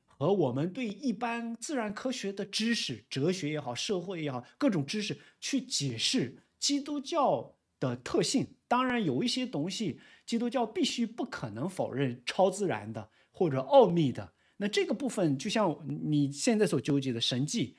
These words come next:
一方面你要强调理性，另一方面你要，又，又要维持神迹。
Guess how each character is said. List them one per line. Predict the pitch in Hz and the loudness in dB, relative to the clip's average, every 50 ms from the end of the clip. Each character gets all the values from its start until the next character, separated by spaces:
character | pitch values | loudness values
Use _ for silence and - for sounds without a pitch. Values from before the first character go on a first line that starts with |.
| _ _ - - - _ | _ _ -20 -20 -10 _
一 | - 349 339 | 4 6 6
方 | 285 - 311 294 294 | 8 8 8 8 6
面 | 311 302 247 | 6 4 2
你 | 175 | 2
要 | - 233 220 | 2 0 -2
强 | - - - 170 | -4 -4 -6 -4
调 | 208 240 233 | -2 -2 -4
理 | 208 156 123 | -2 -4 -4
性， | 113 - 233 190 185 269 | -4 -6 -6 -6 -6 -4
另 | 349 370 | -2 -2
一 | 311 | -2
方 | - 269 247 | 0 0 0
面 | 247 233 202 | 0 2 2
你 | 208 | 2
要， | 254 254 226 | 4 2 2
又， | 220 220 - 254 233 208 202 - | 2 0 0 0 0 0 0 -2
又 | - 277 262 | -2 2 4
要 | 247 233 208 | 4 4 4
维 | 160 123 123 160 226 | 4 2 2 2 2
持 | 220 - - 214 | 2 0 -4 -4
神 | - - 117 127 | -4 -4 -4 -4
迹。 | 143 247 185 117 - | -2 -2 -2 -2 -4